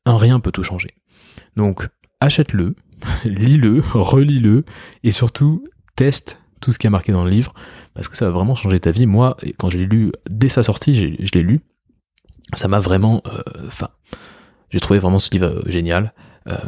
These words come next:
avec plein d'exemples, et t'as vraiment envie de mettre en place plein de routines dans ta vie, et tu trouves ça cool, en fait, d'avoir des routines, et tu sais que les routines t'amènent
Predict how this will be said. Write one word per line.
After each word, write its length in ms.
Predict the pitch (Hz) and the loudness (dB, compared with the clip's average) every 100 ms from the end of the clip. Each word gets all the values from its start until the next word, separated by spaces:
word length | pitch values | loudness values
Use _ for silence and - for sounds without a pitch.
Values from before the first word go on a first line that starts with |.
| 85 - | -12 -8
avec 240 | 95 87 - | -8 -6 0
plein 160 | 107 | 2
d'exemples, 480 | 95 90 92 104 107 | 2 2 2 2 0
et 40 | |
t'as 120 | - 87 | -2 0
vraiment 300 | 98 113 117 | 2 2 2
envie 140 | 101 | 2
de 60 | 98 | 2
mettre 180 | 90 | 0
en 60 | 87 | -2
place 220 | 98 95 | -2 -2
plein 140 | - 101 | 0 2
de 60 | |
routines 260 | 95 - 92 | 2 0 0
dans 100 | 85 | 0
ta 140 | 87 | -2
vie, 160 | 87 110 | 0 0
et 40 | |
tu 100 | - | -2
trouves 180 | - - | -8 -4
ça 100 | 87 | -6
cool, 360 | - - 127 92 | -6 -2 0 0
en 60 | |
fait, 140 | - 85 | -2 -2
d'avoir 240 | 85 85 | 0 -2
des 80 | 80 | -2
routines, 380 | 92 - 113 127 _ - - - | -6 -4 -2 -4 _ -20 -20 -16
et 60 | 104 | -10
tu 140 | - | -6
sais 260 | - - 120 | -2 2 2
que 100 | 98 | 2
les 60 | |
routines 380 | 82 87 107 101 | 0 0 0 0
t'amènent 380 | 82 85 90 | 0 2 2